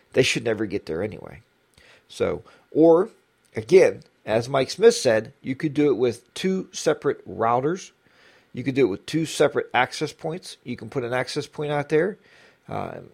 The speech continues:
you know, plug it into the internet or just for the internet modem, and you can put the wireless access point. Your doc-, most doctor's offices aren't very big. Put the other wireless access point in the patient's rooms or in the doctor's office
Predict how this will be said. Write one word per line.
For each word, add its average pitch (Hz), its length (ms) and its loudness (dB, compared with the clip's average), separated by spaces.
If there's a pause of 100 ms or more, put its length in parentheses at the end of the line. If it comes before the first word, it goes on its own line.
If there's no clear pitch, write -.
(120)
you 117 100 -8
know, 107 240 -10 (160)
plug 143 240 4
it 147 100 2
into 147 240 -4
the 120 280 -6 (260)
internet 143 540 -4 (200)
or 107 240 -12
just 123 280 -6
for 123 180 -6
the 117 160 -4
internet 123 320 -6
modem, 135 380 0 (440)
and 123 100 -10
you 135 60 -6
can - 100 -12
put - 240 -2
the 123 80 0
wireless 131 460 4
access 131 300 -4
point. 113 220 -12
Your 104 100 -6
doc-, 120 240 -2
most 240 220 0
doctor's 170 360 -2
offices 127 300 -2
aren't - 240 -6
very 101 200 -6
big. - 340 -8 (840)
Put 160 140 -2
the 143 140 6
other 160 180 8
wireless 143 360 6
access 131 320 -2
point - 300 -10
in 156 200 0
the 143 80 0
patient's 143 500 -4
rooms 139 300 -6
or 120 60 -2
in 104 60 -6
the 101 80 -2
doctor's 120 440 -6
office 135 460 -6